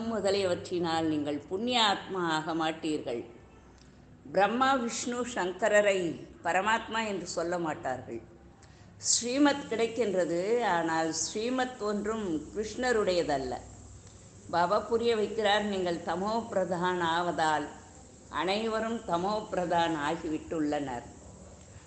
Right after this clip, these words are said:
படைப்பவர் நிச்சயமாக படைப்புகளை படைப்பார். தமோ பிரதான புத்தி இருக்கிற காரணத்தால் இவ்வளவு கூட புரிந்து கொள்வதில்லை. யாருக்கு தானம் செய்கின்றனரோ அவர்களும் தூய்மை இல்லாதவர்கள்.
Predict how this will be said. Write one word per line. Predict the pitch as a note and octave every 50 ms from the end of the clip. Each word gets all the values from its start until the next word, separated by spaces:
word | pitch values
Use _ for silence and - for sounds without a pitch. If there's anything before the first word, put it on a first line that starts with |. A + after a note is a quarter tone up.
| - - -
படைப்பவர் | - F3+ F3+ G3+ A3 B3+ A#3+ A#3+ - - A3 A3 A#3+ A#3 A3+ A3+
நிச்சயமாக | G#3 G3 F#3+ - - - G#3+ G#3+ G#3 G#3 F#3+ F#3+ G3+ G3+ A3+ G#3+
படைப்புகளை | - F#3+ E3+ E3+ F#3+ G3+ - - G#3+ F#3 F3+ F3 F3+ F3+
படைப்பார். | F3+ F#3 D#3+ D3 D#3 D#3+ - - D3 B2+ B2 - - - - - - - - - - - - - - - - - - - -
தமோ | - G#3+ F#3+ G3+ A3 A#3+ B3+ C4+ C#4 -
பிரதான | - - G3+ G3 F#3 G3 F#3+ F#3+ G3 G3+ G3+ G3+ G3
புத்தி | F3+ F#3 F#3+ F3 F3+ A3+ A3+
இருக்கிற | G#3+ G3+ - - G3+ F3+ E3+ E3
காரணத்தால் | - F#3 E3+ F3 F#3+ F#3+ F#3 F3 F3 - - F3 D#3 D#3+ D#3+ D#3 D3 C#3+ - D#3
இவ்வளவு | E3+ F3 F3 - A3 G#3+ G#3 G#3+ G3+ F3+
கூட | - G3+ A3 A3 A3+ A3
புரிந்து | - - G#3+ G#3+ A3 A3 G#3+ G3 F3+
கொள்வதில்லை. | D3+ D#3 D3 C3+ C#3 B2+ - B2+ B2 A#2+ B2 A#2 - - - - - - - - - - - - - - - -
யாருக்கு | D#3 E3+ F3+ F#3+ A3+ C4+ C#4 - - A#3 A3+ F#3
தானம் | F3+ E3+ F3 F3+ G#3+ B3 A#3+ A#3 A3
செய்கின்றனரோ | - - F3+ F#3 F#3+ F#3 G#3 G3+ F#3+ F3+ F#3 F3+ E3+ E3+ F3 F3+ F#3+ G3+ F#3 D3+ C3 B2+ B2+ C#3+ D#3 - - D3
அவர்களும் | D#3 E3 F#3 G3+ G#3+ A3+ A3+ A#3 B3 C4 B3+ -
தூய்மை | B3 A#3 A#3 A#3 A3+ A3+ A3 G3+
இல்லாதவர்கள். | G3 G3 G3+ G#3+ G#3 G#3 F#3 E3+ D#3+ D#3+ D#3+ D3 D3+ C#3+ C3+